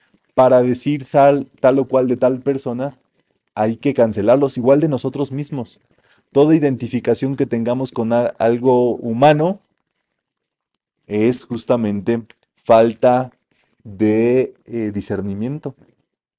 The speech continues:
Dios hace todo perfecto y, por supuesto, nosotros tenemos ese componente dentro de nosotros, pero está en semilla. Ya va a tocar a cada uno de nosotros explotarlo,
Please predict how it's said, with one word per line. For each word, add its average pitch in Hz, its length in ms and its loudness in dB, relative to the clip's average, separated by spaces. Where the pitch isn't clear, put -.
Dios 143 380 4
hace 143 320 6
todo 151 260 4
perfecto 185 440 4
y, 202 40 0
por 131 220 0
supuesto, 151 400 0
nosotros 139 400 -2
tenemos 135 340 0
ese 143 200 0
componente 127 720 -2
dentro 131 300 -2
de 131 80 -2
nosotros, 135 520 -4
pero 127 200 4
está 175 440 4
en 120 220 -2
semilla. 113 640 -2
Ya 123 240 4
va 143 120 6
a 139 80 2
tocar 139 280 2
a 139 80 6
cada 131 280 4
uno 131 200 -4
de 123 80 -2
nosotros 131 680 -6
explotarlo, 107 880 2